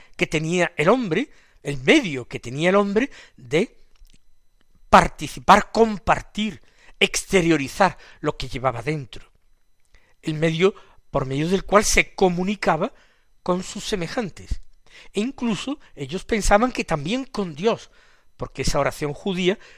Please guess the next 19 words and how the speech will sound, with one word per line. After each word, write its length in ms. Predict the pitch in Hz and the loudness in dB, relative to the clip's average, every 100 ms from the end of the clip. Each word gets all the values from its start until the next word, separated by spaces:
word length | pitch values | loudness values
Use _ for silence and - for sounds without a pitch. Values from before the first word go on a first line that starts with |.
| - | -20
revestía 500 | - 143 113 - 135 | -10 -8 -8 -6 -2
muchas 400 | 127 143 - 156 | -2 -4 -6 -6
veces 440 | 135 160 - 202 - | -4 -4 -4 -8 -8
la 80 | - | -10
forma 420 | - 139 165 - - _ - | -4 -4 -4 -10 -14 _ -14
de 120 | 127 | -8
una 220 | 131 139 | -6 -2
oración 560 | 127 123 - 151 143 156 - - | 0 -2 -4 -4 -4 -8 -20 -20
vocal 600 | 131 110 - 147 160 170 - _ | -14 -10 -6 -4 -4 -4 -12 _
o 120 | 131 | -14
de 120 | 117 131 | -8 -8
un 160 | 127 | -10
canto. 640 | - 139 135 101 - - - _ _ _ _ _ _ _ _ _ _ _ - - - - | -4 -2 -2 -6 -16 -20 -20 _ _ _ _ _ _ _ _ _ _ _ -20 -20 -20 -4
Y 120 | 247 | 4
las 180 | 320 - | 4 4
manos 360 | 240 233 262 | 2 4 0
eran 180 | 190 214 | -2 0
el 160 | 226 196 | -2 -6
símbolo 560 | - 220 196 180 254 | -4 -2 0 0 0